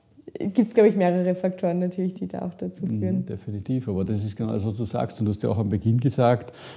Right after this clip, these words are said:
Speaker 2: und damit schließt sich jetzt ja der Kreis auch, dass du als Potenzialentfalterin agierst. Und wenn man sich selbst ein Stück weit zurücknimmt, können auch die Mitarbeiter mehr sich in, sozusagen einbringen. Das heißt, man gibt denen Raum, gibt ihnen Möglichkeiten, dass sie ihre Ideen und ihre Potenziale auch einbringen können. Und damit wird es letztendlich für die Mitarbeiter besser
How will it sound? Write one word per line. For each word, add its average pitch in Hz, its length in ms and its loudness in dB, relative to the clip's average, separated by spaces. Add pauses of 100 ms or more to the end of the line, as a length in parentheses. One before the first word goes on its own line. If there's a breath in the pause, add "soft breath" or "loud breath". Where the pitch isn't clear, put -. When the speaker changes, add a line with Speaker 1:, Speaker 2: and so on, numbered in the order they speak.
Speaker 2:
und 110 140 -2
damit 110 220 4
schließt 110 280 0
sich 120 160 2
jetzt 107 160 0
ja 117 60 2
der 107 120 4
Kreis 101 360 2
auch, 107 220 0 (260 loud breath)
dass - 200 -6
du 117 220 4
als 107 120 2
Potenzialentfalterin 104 1300 0
agierst. 95 580 -2 (380 loud breath)
Und 104 200 -2
wenn 101 200 2
man 110 240 2
sich - 180 -4
selbst 113 340 0
ein 113 60 0
Stück 113 240 -2
weit 101 180 -2
zurücknimmt, 123 600 2
können 113 240 -2
auch 110 140 -2
die - 100 -6
Mitarbeiter 110 640 0
mehr 98 340 2
sich 107 380 -2
in, 104 220 -2
sozusagen 107 340 -4
einbringen. 95 640 0 (280 loud breath)
Das - 80 -8
heißt, 104 140 -6
man 107 120 -2
gibt 117 260 -2
denen 104 240 2
Raum, 98 460 0
gibt 107 240 -2
ihnen 104 180 4
Möglichkeiten, 113 580 2
dass 98 200 -2
sie 117 80 -2
ihre 127 320 4
Ideen 98 420 0
und 95 60 0
ihre 131 240 2
Potenziale 90 600 -6
auch 80 120 -10
einbringen 82 480 -8
können. 85 320 -6
Und 85 160 -8
damit 95 320 -2
wird 107 240 -2
es 101 180 -2
letztendlich 95 400 -2
für - 80 -2
die 92 80 2
Mitarbeiter 123 500 0
besser 131 440 -2